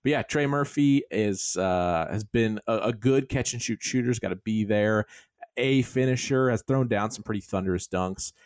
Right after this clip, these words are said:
has been just kinda solid everywhere else. You know, okay as a playmaker, okay on ball, um, okay in ball screens, where he's not, he's not killing you on value anywhere.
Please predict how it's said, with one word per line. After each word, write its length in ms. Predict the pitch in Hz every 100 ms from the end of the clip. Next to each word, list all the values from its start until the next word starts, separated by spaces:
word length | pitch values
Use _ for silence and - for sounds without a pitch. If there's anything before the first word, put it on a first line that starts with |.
| _ -
has 160 | 135 139
been 240 | 208 233
just 180 | 190 -
kinda 220 | 190 156
solid 680 | - 107 87 104 117 123 113
everywhere 380 | 104 104 104 98
else. 480 | 90 92 - - -
You 140 | 95 95
know, 160 | 82
okay 320 | - 101 98
as 140 | 92 87
a 20 |
playmaker, 640 | - 95 90 90 98 95 -
okay 360 | 98 - 92
on 220 | 90 90 87
ball, 460 | 82 80 85 82 _ _ _ _ -
um, 460 | 90 80 78 78 80
okay 400 | 110 110 98 95
in 100 | 92
ball 200 | 87 82
screens, 460 | 82 - 82 82 -
where 240 | 90 87
he's 280 | 85 113 107
not, 220 | 143 113 -
he's 180 | 120
not 200 | 123 120
killing 320 | - 110 104 110
you 80 |
on 160 | 104 90
value 400 | 87 80 95 98
anywhere. 420 | 95 110 117 127